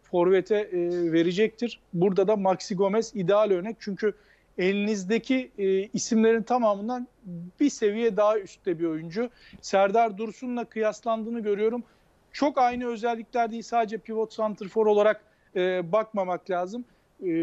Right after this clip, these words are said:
bir Valencia ya da Joshua King ile Maxi Gomez'in yaratacağı etki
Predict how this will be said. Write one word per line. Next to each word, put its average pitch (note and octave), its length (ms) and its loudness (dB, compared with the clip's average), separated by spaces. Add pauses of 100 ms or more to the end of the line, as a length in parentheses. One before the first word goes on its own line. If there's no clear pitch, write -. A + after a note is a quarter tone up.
(260)
bir A3 120 2
Valencia G#3+ 540 2
ya G3+ 140 0
da G3 140 -2
Joshua G3 380 -2
King A3+ 220 -10
ile F#3+ 100 -4
Maxi G3 400 -4
Gomez'in G3+ 400 -2
yaratacağı G3 600 2
etki A#3 380 -2